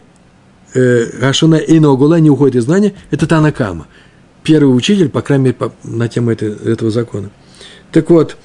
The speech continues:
э, он учит, что даже если убил с очевидной ошибкой, например, убил, упав с крыши, он ненавидел кого-то, теперь спускался с крыши,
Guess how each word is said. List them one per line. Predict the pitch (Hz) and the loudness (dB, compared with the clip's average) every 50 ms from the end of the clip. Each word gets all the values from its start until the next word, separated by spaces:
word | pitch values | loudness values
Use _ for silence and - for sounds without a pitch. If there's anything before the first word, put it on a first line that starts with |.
| _ _ - | _ _ -4
э, | - 139 | 0 0
он | 139 143 - - 170 180 202 | 0 2 2 2 2 2 2
учит, | 202 202 175 - 160 131 | 2 2 2 2 0 -2
что | - - 165 160 | 0 0 2 2
даже | 202 208 180 180 | 2 2 2 2
если | 165 - 190 | 2 2 2
убил | 180 170 175 156 | 2 2 2 0
с | - | 0
очевидной | 160 - - 190 190 190 175 185 180 | -2 -2 -2 0 0 2 2 2 0
ошибкой, | 170 - 285 - - - 160 | 0 0 -2 -2 0 0 0
например, | 151 143 - 160 165 156 147 | 0 0 0 2 2 4 4
убил, | 147 143 131 127 165 220 220 170 - - - _ _ _ _ _ _ _ | 2 2 2 2 2 4 4 2 0 -4 -10 _ _ _ _ _ _ _
упав | - 131 127 - 190 180 151 - - - - - | -6 -6 -2 0 0 0 0 -2 -6 -14 -20 -18
с | - - - | -16 -8 -2
крыши, | - 120 240 208 147 - - 101 - - - - - | 0 2 4 4 2 0 -2 -6 -8 -12 -12 -4 0
он | 247 277 294 | 2 4 4
ненавидел | 302 311 302 294 247 180 156 139 143 131 | 4 4 4 4 4 2 2 2 2 2
кого-то, | 113 - 151 143 139 127 127 131 | 2 0 0 0 0 0 -2 -4
теперь | 120 - - - 254 262 214 | -6 -6 -2 0 2 2 2
спускался | 165 - 175 160 - 214 226 220 - 180 | 0 -2 -6 -6 -2 0 0 0 0 -2
с | 156 | -4
крыши, | - - 143 131 117 - - 143 | -2 -2 -2 -2 -2 -2 -6 -8